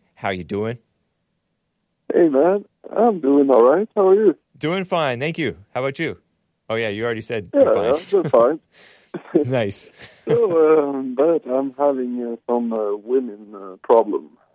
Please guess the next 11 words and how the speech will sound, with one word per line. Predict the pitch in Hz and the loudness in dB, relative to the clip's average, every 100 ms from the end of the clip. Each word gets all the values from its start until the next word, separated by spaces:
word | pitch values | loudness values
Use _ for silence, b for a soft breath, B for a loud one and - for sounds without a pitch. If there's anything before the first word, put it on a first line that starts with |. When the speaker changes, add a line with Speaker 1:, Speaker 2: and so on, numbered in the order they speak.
| _ _ _ | _ _ _
Speaker 1:
Women | 120 147 185 185 | -6 -4 -2 -4
problems? | 170 185 185 196 202 202 - | -2 2 2 0 -6 -8 -2
Speaker 2:
Or | 117 113 110 - | 2 2 0 -2
Speaker 1:
Aren't | 147 170 160 | 0 0 0
we | 165 | 2
Speaker 2:
I | 160 | 4
don't | 147 139 127 | 4 4 2
know, | 117 | 0
Speaker 1:
all? | 92 | -2
Speaker 2:
do | 127 143 | 0 2
I? | 147 | 2